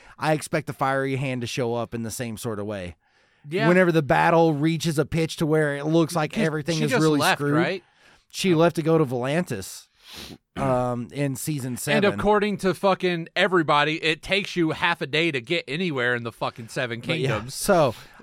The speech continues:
Speaker 1: I, that's what I expect. I expect that there, or even, like, the, um, the, uh, the men of the Vale, how they showed up in the Battle of the Bastards,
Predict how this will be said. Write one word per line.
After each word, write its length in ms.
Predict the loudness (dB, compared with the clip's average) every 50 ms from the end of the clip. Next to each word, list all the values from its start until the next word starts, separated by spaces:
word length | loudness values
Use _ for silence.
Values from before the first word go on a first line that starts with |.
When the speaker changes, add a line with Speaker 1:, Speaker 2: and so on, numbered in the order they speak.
| -2
Speaker 1:
I, 240 | 0 2 4 4 2 2
that's 240 | 2 0 2 2 2
what 100 | 2 4
I 100 | 4 4
expect. 460 | 2 0 -4 -4 -2 -2 -2 -2 0
I 140 | 0 2 2
expect 480 | 2 0 -4 -4 -2 0 0 0 0 -4
that 120 | -6 -4
there, 220 | -4 -4 -4 -2 2
or 300 | 4 6 6 6 4 2
even, 360 | 2 0 0 2 2 2 2
like, 420 | 0 0 0 0 -2 -2 -4 -6 -4
the, 400 | -2 -2 0 0 0 0 0 -2 -2
um, 600 | -2 0 2 2 2 2 0 0 -2 -4 -6 -8 _ _ _ _ _ _ _ _ _ _
the, 580 | -10 -2 2 2 4 4 4 4 4 2 0 -2 -2
uh, 300 | -2 0 2 4 2 2
the 140 | 2 0 0
men 240 | 2 2 2 2 2
of 120 | 0 0
the 80 | -2 -6
Vale, 460 | -6 -4 0 2 4 4 4 4 2
how 200 | 2 0 0 0
they 120 | 0 -2
showed 320 | -4 -4 -2 0 2 2 2
up 160 | 2 0 -2
in 60 | -4 -6
the 60 | -6
Battle 280 | -4 -2 -2 -2 -2
of 60 | -2 -4
the 80 | -6
Bastards, 560 | -6 -4 -4 -4 -4 -4 -2 -2 -2 -2 -4